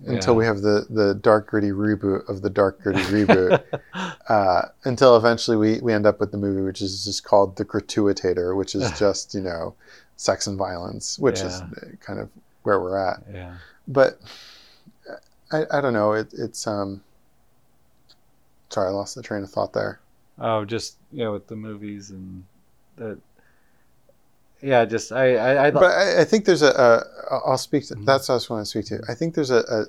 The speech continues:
Speaker 1: a danger, though, in, um, getting fixated on, on story.
Speaker 2: Uh-huh.
Speaker 1: Um,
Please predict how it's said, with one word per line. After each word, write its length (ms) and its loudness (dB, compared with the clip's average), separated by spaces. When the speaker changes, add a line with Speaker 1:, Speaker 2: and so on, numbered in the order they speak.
Speaker 1:
a 40 -4
danger, 480 -4
though, 420 4
in, 440 -2
um, 380 -10
getting 300 2
fixated 840 -2
on, 460 -6
on 180 -6
story. 640 -2
Speaker 2:
Uh-huh. 420 -10
Speaker 1:
Um, 420 -2